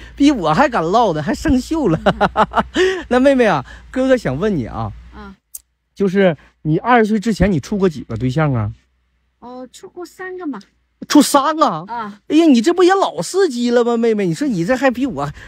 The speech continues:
Speaker 1: 哎呀，这老司，那我想问一下，那你第一个对象处多长时间呢？
Speaker 2: 处了一个月嘛。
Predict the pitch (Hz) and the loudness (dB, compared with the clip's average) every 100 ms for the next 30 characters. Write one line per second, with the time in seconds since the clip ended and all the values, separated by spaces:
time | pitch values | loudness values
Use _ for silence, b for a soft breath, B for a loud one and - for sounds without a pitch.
0 | B 208 190 b b 277 196 139 156 247 | B -6 -6 b b 2 2 2 -4 -8
1 | B 294 302 254 311 285 269 b b 302 | B 4 6 4 2 0 -2 b b 0
2 | 269 226 311 262 285 285 285 277 254 b | 2 2 0 2 2 2 4 2 -2 b
3 | b - 240 254 254 233 214 196 196 185 | b -4 2 4 2 0 -2 -2 -2 -4
4 | 190 - - - _ _ _ _ 349 320 | -8 -20 -20 -20 _ _ _ _ -18 -16
5 | 247 196 311 311 285 190 | -16 -16 -14 -12 -12 -16